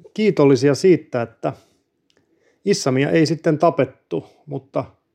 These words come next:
perhe hänet hylkäsi ja saamme jäädä rukoilemaan myös Issamin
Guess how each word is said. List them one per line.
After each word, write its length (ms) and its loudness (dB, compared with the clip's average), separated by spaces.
perhe 280 2
hänet 320 -2
hylkäsi 440 2
ja 120 0
saamme 340 0
jäädä 300 2
rukoilemaan 600 2
myös 180 -2
Issamin 540 -2